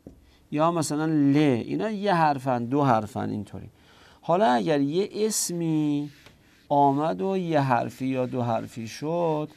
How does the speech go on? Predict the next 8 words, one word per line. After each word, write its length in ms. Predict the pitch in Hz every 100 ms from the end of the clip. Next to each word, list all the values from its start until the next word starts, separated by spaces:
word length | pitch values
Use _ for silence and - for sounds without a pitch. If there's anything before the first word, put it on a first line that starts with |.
| - - _ _ -
می‌گن 360 | 135 175 214 214
از 280 | 151 147 135
نظر 800 | 131 123 117 120 117 117 110 107 -
<clears throat> 320 | - 147 123
وضعی، 1000 | 117 110 110 104 107 127 147 175 196 240 - _ _ - _ - -
یعنی 140 | 120
از 160 | 123 123
نظر 600 | 117 120 117 117 113